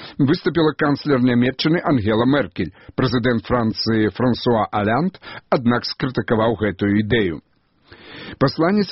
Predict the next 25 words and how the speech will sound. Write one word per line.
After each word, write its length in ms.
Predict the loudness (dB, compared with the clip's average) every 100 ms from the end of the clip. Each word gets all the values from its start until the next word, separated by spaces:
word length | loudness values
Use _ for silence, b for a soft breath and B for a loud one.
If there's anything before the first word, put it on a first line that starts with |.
| -2
аан 440 | -2 0 0 0 -2
у 60 |
праблеме 460 | 0 0 2 4 2
Сырыі 420 | 2 0 2 2 2
Лахдар 400 | 0 0 -2 -2
Брахімі 460 | -2 -2 2 2 0
прыбыў 400 | 0 2 2 2
у 60 |
Дамаск 420 | 2 0 0 -4 -4
у 60 |
пятніцу 560 | 0 0 0 -2 0 -2 B B
дзеля 300 | -2 2 2
перамоваў 580 | 2 2 2 2 2 2
аб 100 | 0
замірэнні 540 | 0 2 2 2 0 2
ва 140 | 2
ўзброеным 500 | 0 2 2 2 0 0
канфлікце, 580 | -2 -2 -4 0 -2
які 160 | 0 -2
працягваецца 720 | -2 0 0 2 0 0 -4
ў 60 | -6
Сырыі 400 | 0 0 2 -2 B B
ўжо 180 | 0 2
дзевятнаццаць 800 | 0 -2 -2 0 -2 -2 -2 2
месяцаў. 540 | 0 0 -8 -10 -14